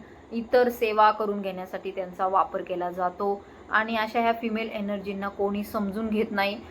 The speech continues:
त्यांना घरामध्ये व्हॅल्यू दिली जात नाही, किंमत दिली जात नाही आणि त्यामुळे एक प्रकारे फ्रस्ट्रेशन निर्माण होतं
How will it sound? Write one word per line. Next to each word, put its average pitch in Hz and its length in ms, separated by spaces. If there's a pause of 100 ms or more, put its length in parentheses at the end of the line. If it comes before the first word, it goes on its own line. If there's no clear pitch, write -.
(180)
त्यांना 214 260
घरामध्ये 202 480
व्हॅल्यू 190 380
दिली 208 320
जात 196 220
नाही, 202 180
किंमत 208 380
दिली 202 280
जात 190 220
नाही 190 220 (300)
आणि 214 180
त्यामुळे 254 420
एक 247 180
प्रकारे 233 380
फ्रस्ट्रेशन 220 680
निर्माण 190 320
होतं 175 260